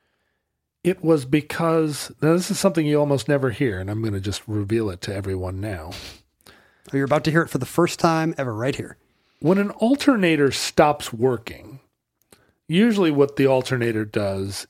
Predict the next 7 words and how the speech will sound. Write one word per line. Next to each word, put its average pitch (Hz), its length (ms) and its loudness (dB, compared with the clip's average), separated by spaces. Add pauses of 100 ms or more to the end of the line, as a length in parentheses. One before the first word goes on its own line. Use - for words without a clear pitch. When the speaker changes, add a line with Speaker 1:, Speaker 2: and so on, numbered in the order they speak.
(120)
Speaker 1:
is 104 480 -4 (300)
stops, - 960 -2 (1120)
uh, 104 260 -10
alternating. - 720 -2 (1160)
It 135 140 -2
stops, - 840 0
um, 117 480 -4